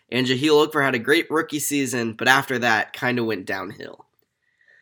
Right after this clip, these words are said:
Now, the next guy I'm gonna be talking about is Jalen Green. Now, with these G League prospects, I don't really watch a whole lot of G League. So, I'm actually gonna base the comparisons off their stats, and if that is odd to you, if you don't like that, I apologize.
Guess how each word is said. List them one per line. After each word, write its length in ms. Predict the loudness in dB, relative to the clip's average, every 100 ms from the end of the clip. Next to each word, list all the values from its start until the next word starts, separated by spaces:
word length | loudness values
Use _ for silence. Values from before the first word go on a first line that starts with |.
| _
Now, 200 | 6 6
the 100 | 6
next 220 | 2 4
guy 120 | 6
I'm 80 | 6
gonna 140 | 4 0
be 80 |
talking 260 | 0 0 2
about 220 | 0 0
is 100 | -2
Jalen 460 | -2 0 0 0 -4
Green. 400 | -2 -2 -2 -6 _ _
Now, 140 | -2 2
with 340 | 6 4 2
these 280 | -4 -2 -4
G 480 | -4 -4 -2 2 2
League 440 | 4 4 2 -4
prospects, 800 | -10 -4 -2 -2 -2 -2 -2 -6 -6
I 240 | -2 0
don't 240 | 0 -2 -2
really 300 | -6 -4 -4
watch 800 | -4 -2 0 0 -2 -4 -6 -8
a 100 | -8
whole 160 | -4 -2
lot 180 | -2 -4
of 80 |
G 240 | -8 -8 -6
League. 300 | -6 -8 -14 _ _ _ -8
So, 460 | 0 4 4 2 -6 _ 2
I'm 180 | 4 4
actually 280 | 0 -2 -4
gonna 160 | -2
base 300 | 0 0 -2
the 160 | -8 -10
comparisons 640 | -8 -4 -2 -2 -2 -6
off 200 | -6 -6
their 100 | -8
stats, 680 | -8 -6 0 0 0 -4 -4
and 120 | -4
if 140 | -2 4
that 200 | 6 6
is 180 | 2 2
odd 320 | 4 4 4
to 100 | 0
you, 240 | 0 2 2
if 140 | 0
you 80 | -2
don't 160 | -2 0
like 220 | 0 0
that, 140 | -2
I 100 | -2
apologize. 720 | -4 0 0 2 0 -2 -4